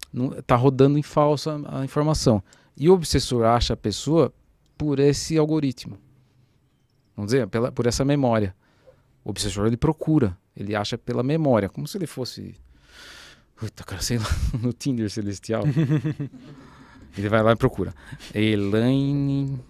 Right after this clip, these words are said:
Speaker 1: Que nem você procura, às vezes, namorada,
Speaker 2: Não,
Speaker 1: lá,
Speaker 2: mas é,
Speaker 1: sabe?
Speaker 2: eu acho que fica conectado, né? O,
Speaker 1: Fica pela
Speaker 2: é.
Speaker 1: memória.
Speaker 2: É.
Speaker 1: Quando você limpa o registro
Speaker 2: Não,
Speaker 1: acástico,
Speaker 2: não desgruda nunca, né?
Speaker 1: quando limpa o registro acástico ali, solta, né?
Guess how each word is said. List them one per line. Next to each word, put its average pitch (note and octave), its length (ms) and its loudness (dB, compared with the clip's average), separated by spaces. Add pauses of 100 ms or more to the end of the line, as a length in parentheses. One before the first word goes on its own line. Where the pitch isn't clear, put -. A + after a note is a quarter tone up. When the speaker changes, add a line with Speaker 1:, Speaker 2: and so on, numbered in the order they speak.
(220)
Speaker 1:
Que E3+ 80 6
nem A#3+ 180 12
você E3+ 260 8
procura, C#3+ 380 6
às B2 80 2
vezes, B2 140 4
namorada, B2 480 4
Speaker 2:
Não, A#2+ 80 0
Speaker 1:
lá, C#3+ 140 4
Speaker 2:
mas D#3 100 10
é, - 60 6
Speaker 1:
sabe? F3+ 220 10
Speaker 2:
eu F#3+ 40 8
acho F3+ 140 4
que - 80 2
fica G#3 220 0
conectado, E3 640 4
né? C3 240 4
O, G#2 180 2
Speaker 1:
Fica F2 220 -2
pela C3+ 340 6
Speaker 2:
é. - 20 2
Speaker 1:
memória. D3+ 460 2
Speaker 2:
É. A2+ 300 0 (640)
Speaker 1:
Quando E3+ 160 2
você - 180 0 (320)
limpa D3 400 4
o - 20 4
registro A#2+ 360 0
Speaker 2:
Não, B2+ 100 0
Speaker 1:
acástico, D#3 220 4
Speaker 2:
não D#3+ 60 0
desgruda D3 420 4
nunca, A#2 360 0
né? G2+ 180 -10
Speaker 1:
quando D3+ 200 -4
limpa D3 260 -4
o - 40 0
registro A#2 300 -4
acástico C3 420 -4
ali, B2+ 340 -4 (100)
solta, C#3+ 540 -2
né? B2 120 -10